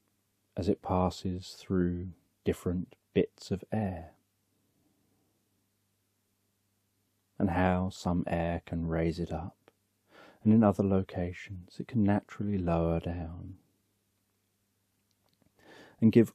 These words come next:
all of your attention to that golden eagle.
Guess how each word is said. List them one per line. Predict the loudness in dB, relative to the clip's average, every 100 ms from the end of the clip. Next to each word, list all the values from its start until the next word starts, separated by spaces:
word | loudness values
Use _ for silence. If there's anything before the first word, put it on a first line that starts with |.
| 6
all | 8 10 8 6
of | 4
your | 0 0
attention | -2 -6 -6 -8 -10 -12 -12 -16 _ _ _ _ _ _ _ _
to | -8
that | -6 -6
golden | -2 0 0 -2
eagle. | -4 -4 -6 -12